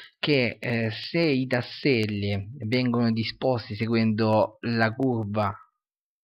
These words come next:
che vi sto tracciando col puntatore del mouse, allora il test mostra l'assenza di alterazioni relative alla percezione dei colori, mentre nel caso in cui vi fosse una disposizione anomala,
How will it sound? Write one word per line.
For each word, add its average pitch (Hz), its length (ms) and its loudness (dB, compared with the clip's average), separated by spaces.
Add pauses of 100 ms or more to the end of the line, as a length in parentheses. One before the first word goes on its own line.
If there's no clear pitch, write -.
(140)
che 104 220 0
vi 101 80 -6
sto 107 440 -6
tracciando 104 800 -4
col 107 160 -8
puntatore 110 460 -4
del 165 160 2
mouse, 113 680 -2 (400)
allora 160 300 4
il 135 100 0
test 135 280 -4
mostra 123 440 0
l'assenza 135 720 -2
di 110 140 0
alterazioni 135 1040 0
relative 113 560 -2
alla 110 160 2
percezione 107 540 -2
dei 104 120 0
colori, 101 460 -2 (520)
mentre 127 720 0
nel 160 500 0
caso 120 380 0
in 113 200 2
cui 120 440 0
vi 110 100 -2
fosse 120 380 -2
una 110 100 2
disposizione 117 800 0
anomala, 120 720 2